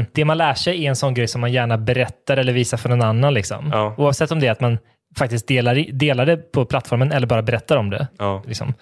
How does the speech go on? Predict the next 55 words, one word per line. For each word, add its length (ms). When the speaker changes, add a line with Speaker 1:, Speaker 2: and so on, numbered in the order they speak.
Speaker 2:
Ja. 100
Speaker 1:
Och 160
det 80
är 40
väldigt 200
smart. 280
Men, 160
ehm, 320
det 160
finns 420
ju, 420
eh, 340
en 100
del, 420
eller 120
det 60
finns 180
ganska 220
många 320
som 200
lägger 200
upp 140
innehåll 260
på 180
TikTok. 540
Speaker 2:
Ja. 80
Speaker 1:
Och 140
det 60
finns 280
ju 60
även, 420
eh, 580
ett 180
gäng 280
som, 320
som 180
försöker 240
göra 320
så 100
här 220
roliga 280
fakta 440
och 180
sånt 160
Speaker 2:
Mm. 80
Speaker 1:
där. 80
Speaker 2:
Mm. 120
Speaker 1:
Vad 140
tror 180
du 120
att 120
du 80
har 60
gjort 200
annorlunda 600